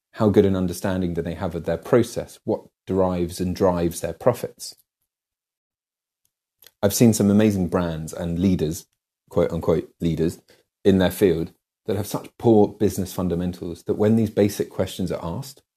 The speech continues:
or their accounts are reviewed, that they simply have no answers or their <laughs> numbers are a diabolical mess. In this day and age, when courses are available for free,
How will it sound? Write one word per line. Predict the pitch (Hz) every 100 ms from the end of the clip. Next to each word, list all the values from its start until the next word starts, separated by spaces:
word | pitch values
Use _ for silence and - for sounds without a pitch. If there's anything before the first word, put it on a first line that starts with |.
| _
or | 95
their | 85 82
accounts | 85 - 104 -
are | 90
reviewed, | 85 82 92 85 82 - _ _ _ _ -
that | 85
they | 104
simply | - 123 113
have | 110 110
no | 101
answers | - 120 - - 85 - _ _ _
or | 95
their | 101
<laughs> | 107
numbers | 135 113 104 -
are | 95 92
a | 95
diabolical | 92 95 95 92 87 98 95 90 - 82 87
mess. | 98 90 - - _ _ _ _ _ _ _ _ _ _ _ _ _ _ _ _ _ _ _ _ _ _ _ -
In | 101
this | 117
day | - 117
and | 98
age, | 87 82 - - _ _
when | 90 90
courses | - 107 107 92
are | 90
available | 85 85 85 80 82 85 -
for | - 80
free, | - - 139 107 87 101